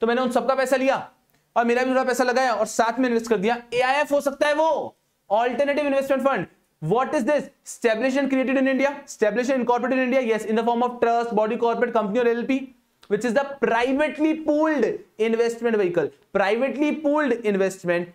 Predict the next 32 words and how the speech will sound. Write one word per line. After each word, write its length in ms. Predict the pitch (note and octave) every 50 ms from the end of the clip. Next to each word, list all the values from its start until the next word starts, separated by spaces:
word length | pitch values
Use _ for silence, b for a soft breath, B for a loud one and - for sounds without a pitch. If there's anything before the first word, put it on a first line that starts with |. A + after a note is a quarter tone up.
| _ _ _ _ _ _ - A#2+ A#2+
where 380 | E3+ G3+ A3+ B3+ C#4 C4+ G#3+
the 160 | E3+ D#3+ F#3 F3+
money 340 | E3+ E3 E3+ F3 F#3+ G#3 A3+
is 80 | G#3+ G3
in, 120 | F3 E3 D#3+
from, 340 | - G#3+ A3+ A#3+ B3+ B3 B3 G3+
uh, 260 | F#3 E3+ D3+ D3 D3 - -
Indian 380 | F#3 F#3+ F#3+ G3 A3+ B3 A#3+ -
or 160 | F#3 G3 A3
foreigner, 460 | A3+ - A3+ A3 A3 A3+ C4 C#4+ D4+ _ _ _ -
where 100 | E3 E3+
the 80 | F#3+
money 340 | F#3 E3+ E3 F3 F#3 G#3 A#3
is 120 | A#3+ G3+ G#3+
invested 440 | F3+ E3+ F3+ F3+ F3+ G#3 F#3+ - - -
as 380 | F#3 G#3+ B3 C#4 C4+ - -
per 360 | - B3+ B3 A3+ A3 A3+ G#3+ - _ _ _ - C3
defined 680 | C3 F3 F3 E3+ - - A3 A3 A#3 B3 C4+ C#4 C#4 C4 B3+ B3+ -
investment 840 | G3 F3+ E3+ D#3 E3 E3 D#3+ - - - F3+ G3 A3+ B3+ C4 A#3+ -
policy. 400 | B2+ G#2+ F2+ F2+ - - - - _ _ _ _ _ _ _ _ _ _ _ -
And 160 | B2 C3 C3
the 100 | C3 B2
beauty 580 | A#2+ A#2 C3 E3 F#3 G3+ G3+ A#3+ A#3+ A3+ F#3
is, 220 | D#3+ D#3 D#3 D#3 - _ _ _ -
which 220 | D3 E3 E3 F#3
is 120 | A3 F#3+ D#3+
not 480 | D#3+ D3+ D3 D#3+ F3 G3+ A#3 A3 -
covered 300 | - G#3+ G3 F#3 F3+ D#3+
under 300 | D#3 C3+ C3 A#2 A2+ - - _ _ _ _ _ _ _ _ _ _ _ _ _ _ _ _ _ _ _ _ _ _ _ _ _ _ _ _ -
mutual 380 | B2+ C3 C#3 C#3 C#3 D#3 F3+
fund 200 | F3 F3+ F#3 F3
regulation. 500 | F3+ E3+ F3 F3 F3 F3 - G#3 G#3+ G#3